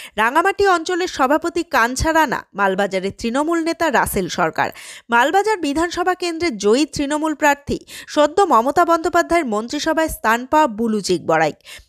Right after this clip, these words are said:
এই প্রথম কোনো মালবাজারের বিধায়ক মন্ত্রিত্বের পদ পেয়েছেন। মালবাজার এলাকা থেকে মমতা বন্দ্যোপাধ্যায় বুলু চিক বড়াইককে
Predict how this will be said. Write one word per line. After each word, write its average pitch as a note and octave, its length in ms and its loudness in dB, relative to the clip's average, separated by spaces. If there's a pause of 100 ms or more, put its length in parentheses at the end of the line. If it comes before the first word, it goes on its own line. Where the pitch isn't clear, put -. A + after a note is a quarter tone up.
(120)
এই G#3+ 120 4
প্রথম B3+ 480 0
কোনো D#4 280 0
মালবাজারের C4+ 680 2
বিধায়ক A3+ 560 0 (100)
মন্ত্রিত্বের G3 680 -4
পদ C4+ 180 4 (120)
পেয়েছেন। D#3+ 460 -2 (560)
মালবাজার G4 440 2 (100)
এলাকা G3+ 320 0
থেকে D#3 280 -10 (280)
মমতা C#4+ 320 4
বন্দ্যোপাধ্যায় F#4+ 580 2
বুলু G#3+ 280 0
চিক A#3+ 280 -6
বড়াইককে D#4+ 420 2